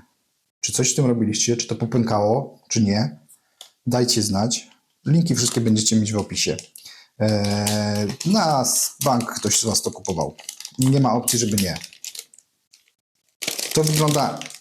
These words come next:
twarde jest, znaczy twarde, inaczej. Tr-, troszkę się, troszkę to się wygina, ale to jest taki grubasek, nie? Pytanie, jak to jest, słuchajcie, jak tam się w-,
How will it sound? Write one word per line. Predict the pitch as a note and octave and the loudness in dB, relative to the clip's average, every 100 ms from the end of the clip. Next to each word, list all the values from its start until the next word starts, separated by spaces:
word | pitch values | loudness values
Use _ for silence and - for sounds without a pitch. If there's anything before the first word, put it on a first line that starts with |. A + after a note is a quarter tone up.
| _ _ - | _ _ -8
twarde | - D3 D#3+ D#3+ C3+ G2+ | -2 2 2 2 2 2
jest, | E2+ C#2+ - | 2 0 -2
znaczy | - G#2+ - | 0 0 2
twarde, | - A2+ - - - - _ | 0 0 -2 -8 -16 -20 _
inaczej. | A2 G#2+ - - - _ _ - - - - - - - - - - - - - | 0 2 0 -6 -12 _ _ -14 -8 -4 -4 -4 -4 -6 -6 -6 -6 -6 -6 -4
Tr-, | - - A#2 | -4 -2 0
troszkę | A#2+ D3 - D3 B2+ | 2 2 2 2 2
się, | - A#2 A#2+ B2 - - _ _ _ | 2 4 2 0 -8 -20 _ _ _
troszkę | - F2+ - A#2 | -4 -2 -2 -4
to | - E2+ | -2 -2
się | - G2 A2 A2 _ _ _ _ _ _ _ _ _ _ _ _ _ _ _ _ G#2 | 0 0 -2 -4 _ _ _ _ _ _ _ _ _ _ _ _ _ _ _ _ 0
wygina, | A#2+ B2+ C#3+ D#2+ - - - | 2 4 2 2 -6 -14 -10
ale | F#2+ | -4
to | G2+ | -2
jest | - - - | 0 0 0
taki | F#2+ - G2+ | -4 -4 0
grubasek, | B2 D#3+ C#3+ - D#2 - | 2 2 2 -2 -6 -4
nie? | F#2+ B2 D2 _ _ _ _ _ _ _ - | -2 -2 -2 _ _ _ _ _ _ _ -14
Pytanie, | A2+ A#2 A#2 | -2 2 4
jak | A2 A2+ A2+ | 4 2 0
to | A#2+ | 0
jest, | G#2+ G#2+ A2+ - | 2 2 2 -2
słuchajcie, | A2+ A2 G#2 - A#2 | -2 -4 -2 0 2
jak | G#2+ G2 | 2 0
tam | A2 F#2+ | -2 -2
się | - F#2+ | -2 -4
w-, | F#2 | -2